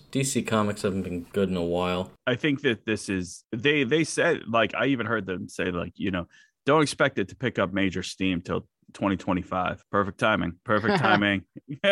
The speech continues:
Speaker 2: Yeah, I mean, it's, it is. It's perfect timing. It's a good way to come in with a, with a, like, a real juggernaut hit, you know?
Speaker 1: God knows what that'll be. God,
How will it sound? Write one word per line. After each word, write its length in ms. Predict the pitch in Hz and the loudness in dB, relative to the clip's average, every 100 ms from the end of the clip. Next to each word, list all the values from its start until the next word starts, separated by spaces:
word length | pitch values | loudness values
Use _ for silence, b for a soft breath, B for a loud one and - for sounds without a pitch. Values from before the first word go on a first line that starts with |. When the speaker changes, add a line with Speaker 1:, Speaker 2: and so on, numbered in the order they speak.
| 196 | 2
Speaker 2:
Yeah, 120 | 113 | 2
I 20 | 123 | 2
mean, 240 | 143 127 | 4 2
it's, 180 | 143 131 - | 0 -2 -2
it 140 | 139 | 0
is. 200 | 135 95 | 0 -2
It's 200 | 107 - | -8 -8
perfect 380 | - 139 131 - | -4 -4 -4 -4
timing. 320 | 110 113 104 | -2 -2 -4
It's 180 | 98 110 | -8 -8
a 60 | |
good 200 | 90 113 | -6 -4
way 160 | 110 110 | -2 -2
to 80 | 98 | -2
come 240 | - 101 | -2 -2
in 240 | 101 98 - | -2 -4 -8
with 240 | 101 101 | -8 -6
a, 120 | 92 92 _ | -4 -8 _
with 240 | 98 101 92 | -12 -8 -6
a, 140 | 87 - | -6 -6
like, 180 | 107 92 | -6 -4
a 60 | 92 | -2
real 320 | 95 98 95 | 0 0 -2
juggernaut 640 | 85 - 98 101 95 87 | -4 -4 -4 -2 -2 -4
hit, 260 | 92 92 - _ | -4 -6 -6 _
you 140 | 110 98 | -10 -4
know? 80 | 95 | 0
Speaker 1:
God 240 | 147 139 | 0 2
knows 260 | 143 147 123 | 2 0 0
what 140 | 127 | 0
that'll 260 | 127 123 98 | 2 2 0
be. 400 | 104 107 110 - B B B B - - | -2 0 -2 -4 B B B B -16 -10
God, 320 | 120 117 | -6 -4